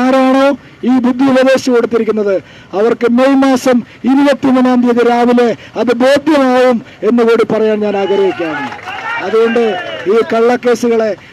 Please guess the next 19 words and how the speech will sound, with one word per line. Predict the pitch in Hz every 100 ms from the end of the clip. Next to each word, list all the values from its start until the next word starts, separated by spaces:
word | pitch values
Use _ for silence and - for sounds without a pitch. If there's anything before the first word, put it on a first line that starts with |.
| -
ഞങ്ങൾ | 202 220 233 226 196 - - 196
ഒരു | 214 208
പൂമാല | 202 247 247 240 226
പോലെ | 226 226 -
സ്വീകരിക്കുകയാണ്. | 226 233 240 233 233 233 262 254 - - -
ഇതിൻ്റെ | 233 240 233
പേരിൽ | 233 233 240 226
തെരഞ്ഞെടുപ്പ് | 240 254 254 220 240 247 196 - 208
അട്ടിമറിച്ച് | 233 254 247 247 233 233
ജയിലിൽ | 240 262 262 247
പോകേണ്ടി | 240 247 247 240
വന്നാലും, | 220 220 208 170 - - -
ഇതിൻ്റെ | 214 247 247
പേരിൽ | 233 247 247 - -
മുഴുവൻ | 220 277 285 277 254 233
ജീവിതവും | 262 269 254 240 - - 190
ജയിലിൽ | 254 269 254
കിടക്കേണ്ടി | 247 247 240 226 220
വന്നാലും, | 214 214 214